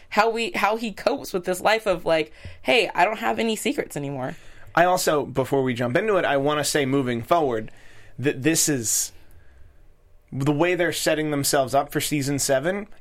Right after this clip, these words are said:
Speaker 2: is a bit of a second life if done correctly.
Speaker 1: Yes.
Speaker 2: Because then you can be,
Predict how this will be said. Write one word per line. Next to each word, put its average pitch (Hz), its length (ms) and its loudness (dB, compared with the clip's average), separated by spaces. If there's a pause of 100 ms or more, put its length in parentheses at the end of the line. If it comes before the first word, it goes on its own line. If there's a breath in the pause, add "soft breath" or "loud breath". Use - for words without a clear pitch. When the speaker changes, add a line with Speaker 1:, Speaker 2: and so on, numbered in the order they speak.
Speaker 2:
is 180 180 4
a 190 60 0
bit 151 160 0
of 147 80 -2
a 139 60 -2
second 120 360 -2
life 131 280 2
if 110 100 -16
done 110 180 -4
correctly. - 500 -4
Speaker 1:
Yes. - 440 -6 (400 soft breath)
Speaker 2:
Because 165 340 2
then 170 460 0
you 160 200 0
can 147 260 -2
be, 143 460 0